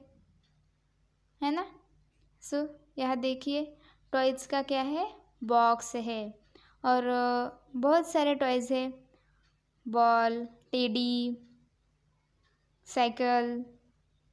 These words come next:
डॉल। So, click the three toys that are near to the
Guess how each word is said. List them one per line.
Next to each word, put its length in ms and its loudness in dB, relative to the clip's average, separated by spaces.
डॉल। 580 6
So, 300 2
click 240 0
the 280 2
three 380 2
toys 720 2
that 280 2
are 240 4
near 440 0
to 80 -2
the 200 -2